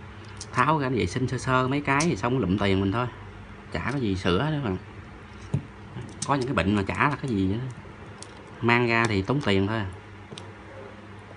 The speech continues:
Cái đó người ta gọi là bệnh ngu. <laughs> Đó, cái đó gọi là bệnh ngu thôi. Chứ chẳng có bệnh gì.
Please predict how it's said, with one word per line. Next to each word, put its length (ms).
Cái 80
đó 100
người 100
ta 60
gọi 140
là 80
bệnh 180
ngu. 260
<laughs> 40
Đó, 80
cái 100
đó 60
gọi 100
là 60
bệnh 200
ngu 200
thôi. 120
Chứ 100
chẳng 160
có 60
bệnh 220
gì. 280